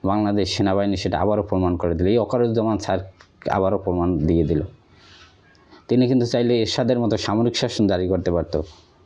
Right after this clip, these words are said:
তিনি কিন্তু ক্ষমতা নিয়ে নিতে পারত এই বাংলাদেশের, কিন্তু তিনি সেটা নেন নাই। দেশের কথা চিন্তা করে, দেশের মানুষের কথা চিন্তা করে। আপনাকে স্যার স্যালুট, আপনার কথা এই প্রজন্ম কোনো দিন ভুলবে না।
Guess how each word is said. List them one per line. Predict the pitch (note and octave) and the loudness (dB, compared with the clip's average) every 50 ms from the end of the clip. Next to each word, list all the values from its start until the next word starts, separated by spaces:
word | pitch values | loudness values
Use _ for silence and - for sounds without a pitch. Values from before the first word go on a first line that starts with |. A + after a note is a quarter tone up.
| _ _ _ - _ _ - | _ _ _ -20 _ _ -2
তিনি | A#2 A#2 B2 | 0 0 2
কিন্তু | A#2 B2 B2 A#2+ A#2 | 2 2 0 0 0
ক্ষমতা | - - A2 A#2 A#2 B2 C3 | 0 0 0 2 2 2 2
নিয়ে | B2 B2 A#2+ A#2 | 2 2 2 2
নিতে | A2+ A2 G2 G#2 | 2 2 2 2
পারত | G2+ G2+ F#2 G2 | 2 2 2 0
এই | F#2+ | 0
বাংলাদেশের, | F2+ F2+ F2+ F#2+ F#2+ F2+ F#2 F2 - - E2+ E2+ E2+ - - - | 0 0 0 0 0 0 0 -2 -2 -4 -4 -4 -4 -8 -8 -2
কিন্তু | - F#2+ F#2+ F#2+ | 0 0 0 2
তিনি | G2 A2+ G#2+ A2 G#2 | 2 2 2 2 2
সেটা | - - G2 G2 | 0 0 0 0
নেন | F#2 F#2 G2 G2+ | 0 2 0 2
নাই। | G2 F#2 E2+ D#2 E2 | 0 0 0 0 0
দেশের | F2 F#2 F#2 - - A2 - | 0 0 0 0 -2 -4 -2
কথা | - G#2 G2 G2 | -2 -2 -2 -2
চিন্তা | F2+ F#2 F2+ F2 E2 E2+ | -2 -2 0 0 0 0
করে, | E2 E2+ D#2+ D2+ - - - - - - - - | 0 0 -2 -4 -6 -10 -14 -14 -12 -8 -2 -2
দেশের | G2+ F#2+ - A2+ | 0 0 0 0
মানুষের | G#2 G2 G2 G#2 B2+ C#3 C#3 - D#3 B2+ | 0 0 0 2 0 0 2 2 0 2
কথা | A2+ G#2+ F#2 G2+ | 2 -2 -2 -2
চিন্তা | - - F2 F2+ E2+ E2+ | -2 -2 0 0 0 0
করে। | D#2 F2 D2 D2 - - _ _ _ _ _ - - - _ _ _ - _ _ | 0 -2 -2 -4 -6 -10 _ _ _ _ _ -20 -20 -20 _ _ _ -20 _ _
আপনাকে | - F2+ F#2 - A2 G#2 F#2+ F#2 G2+ | -8 -6 -2 0 0 0 0 0 -2
স্যার | F2 - G2 F2+ | -2 -2 -4 -4
স্যালুট, | - - - F2+ F2+ E2+ D#2+ D#2 - - - - _ _ _ _ _ _ _ _ _ _ _ _ - _ _ _ _ _ _ - | -4 -4 -2 -2 0 -2 -2 -4 -6 -12 -16 -18 _ _ _ _ _ _ _ _ _ _ _ _ -20 _ _ _ _ _ _ -8
আপনার | - F#2 F#2 - B2 A#2+ A#2 A2 | -6 -6 -2 0 0 2 2 0
কথা | A#2+ G#2+ G#2 A2+ | -2 -2 0 2
এই | G#2 B2 C3+ | 2 4 2
প্রজন্ম | C3 C3+ C3 A2+ G#2 G#2+ G2 G2 F#2 | 2 2 0 0 0 0 0 0 -2
কোনো | E2+ - G#2 G#2 G#2+ | -2 0 0 0 0
দিন | G#2 G#2+ G#2 F#2+ | 0 0 0 0
ভুলবে | E2 D#2+ D#2 D#2+ E2 D2+ | 0 0 0 0 0 0
না। | D2 D2 D2+ - _ | -2 -4 -6 -10 _